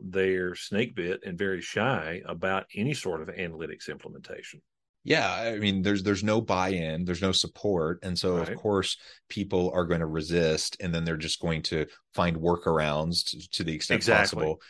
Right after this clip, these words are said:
Speaker 2: They're not held accountable usually in that kind of situation. And so eventually, like you said, it, things just revert back to status quo. And then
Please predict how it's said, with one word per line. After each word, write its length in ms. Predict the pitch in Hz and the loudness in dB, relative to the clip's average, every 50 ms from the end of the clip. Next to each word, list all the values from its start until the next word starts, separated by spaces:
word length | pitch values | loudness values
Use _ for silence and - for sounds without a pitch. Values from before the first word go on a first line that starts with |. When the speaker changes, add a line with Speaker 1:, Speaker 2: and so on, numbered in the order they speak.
| - _ - | -16 _ 2
Speaker 2:
They're 140 | 101 95 | 4 6
not 260 | 95 98 95 98 - - | 6 8 6 6 4 4
held 200 | 98 90 87 87 | 2 0 0 0
accountable 540 | - - - 92 90 92 92 85 82 80 | -4 -2 -2 0 2 2 2 2 2 0
usually 480 | 78 76 78 78 76 76 76 78 78 80 | 0 -2 -2 -2 -2 -2 -2 0 0 0
in 80 | 80 80 | 0 0
that 140 | 78 76 - | -2 -4 -4
kind 200 | - 92 80 78 | -4 -4 -4 -4
of 160 | 76 78 - _ _ | -4 -8 -10 _ _
situation. 680 | - - - - - - 78 73 73 - - 80 78 80 - - - - - | -4 -2 -2 -2 -2 -2 -2 -2 -2 -2 -2 -4 -6 -6 -8 -16 -20 -14 -6
And 100 | - 92 | -4 0
so 140 | - - 95 | 4 6 6
eventually, 380 | 90 82 90 87 - - 92 85 | 8 8 6 4 4 2 0 0
like 180 | 78 78 - | 0 -2 -2
you 80 | - 78 | -4 -4
said, 240 | - 82 76 73 76 | 0 2 2 2 0
it, 160 | 71 64 - | -2 -4 -2
things 240 | - 92 90 85 - | -2 0 0 0 0
just 220 | - 85 - - | -2 -4 -4 -4
revert 320 | 85 78 - 78 78 - | -6 -4 -4 -4 -6 -2
back 340 | - 73 69 67 67 - _ | -2 0 0 0 -2 -4 _
to 100 | - - | -6 -6
status 360 | - - - 69 69 67 - | -2 0 0 0 0 0 -2
quo. 340 | - - - 76 71 71 76 | -4 -2 -2 0 0 0 0
And 120 | - 87 92 | 0 2 2
then 160 | 92 87 | 2 2